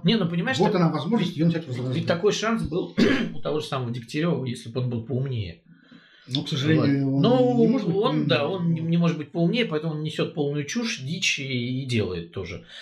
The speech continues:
Speaker 1: Вот. А поэтому, конечно, хабаровскому протесту нужен какой-то медиатор, который будет, встанет между людьми и властью, да, и будет с ней договариваться.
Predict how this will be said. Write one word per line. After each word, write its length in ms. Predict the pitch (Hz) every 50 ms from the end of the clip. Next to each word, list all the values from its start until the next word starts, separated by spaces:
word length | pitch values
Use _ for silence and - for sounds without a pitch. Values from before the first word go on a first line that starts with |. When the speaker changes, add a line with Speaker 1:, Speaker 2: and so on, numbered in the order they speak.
| - - - -
Speaker 1:
Вот. 280 | 113 120 127 113 113 -
А 240 | - - 131 123 123
поэтому, 600 | - - - 147 170 170 170 170 165 156 151 143
конечно, 720 | - 127 131 151 170 170 - 165 143 135 131 123 117 113 107
хабаровскому 500 | - 127 117 156 165 160 - - 135 123
протесту 440 | 113 117 113 110 170 170 170 - 123
нужен 240 | 127 143 135 135 123
какой-то 320 | - 113 - 143 - -
медиатор, 480 | 123 127 117 117 131 151 170 170 - 113
который 320 | - 120 113 135 127 123
будет, 380 | 113 117 139 147 123 113 113 -
встанет 500 | - - - - - 120 117 113 107 -
между 260 | 117 110 104 110 117
людьми 580 | 113 120 120 127 131 123 113 107 107 104 104 104
и 60 | 98
властью, 440 | 101 120 156 190 214 - - 127 113
да, 160 | 110 127 135
и 120 | 123 113
будет 300 | 110 123 123 113 113 -
с 100 | - -
ней 160 | - 117 117 113
договариваться. 720 | 107 110 110 104 104 101 113 113 - - - - -